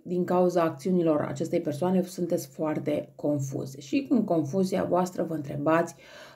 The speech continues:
„Oare această persoană are într-adevăr sentimente față de mine? Oare această persoană mă iubește? Oare această persoană se mai gândește la mine?” și așa mai departe. Sunteți într-o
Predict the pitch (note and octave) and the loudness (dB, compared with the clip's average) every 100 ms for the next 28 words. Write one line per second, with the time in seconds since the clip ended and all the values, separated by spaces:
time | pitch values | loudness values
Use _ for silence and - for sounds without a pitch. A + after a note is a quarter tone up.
0 | _ F#3 F3+ E3 F3 - E3+ E3 - D#3+ | _ 6 6 6 0 0 -4 -4 -2 0
1 | D#3 D#3 - F3 F3+ F3 D#3+ D#3 D3+ C#3+ | 0 -4 -8 -2 0 0 -2 -2 -4 -2
2 | E3 D#3+ - D3+ C#3+ E3 E3 D#3+ - F3 | 0 0 -2 -6 -4 -2 -2 -2 -4 -6
3 | - D3+ C#3 F3 G3 E3 D#3 E3 E3 F#3+ | -6 -6 -2 2 4 4 4 2 2 0
4 | G3 - - D#3+ - F3 E3 E3 D#3 D3+ | -2 -4 -4 -6 -2 -2 2 2 2 0
5 | D#3+ C#3 D#3+ E3+ - - - - - G#3 | -2 0 0 0 -4 -8 -12 -14 2 8
6 | G#3+ A3 A3 D4 D4 D#4 B3 F#3 F3+ E3 | 10 8 8 6 6 2 2 0 -2 0
7 | E3 D#3+ E3+ D#3+ D3+ D3 F3+ G#3+ G#3 F#3 | 0 0 -2 -2 -4 2 4 4 4 2
8 | F3 E3+ D#3 C#3+ D#3+ D#3+ D3+ C#3+ D#3+ E3+ | 2 0 -2 -4 -6 -6 -6 -8 -6 -6
9 | - D#3 - G#3+ B3 B3 A3 F#3+ F#3+ F3 | -6 -10 -6 2 4 4 2 2 6 6
10 | F3 | 6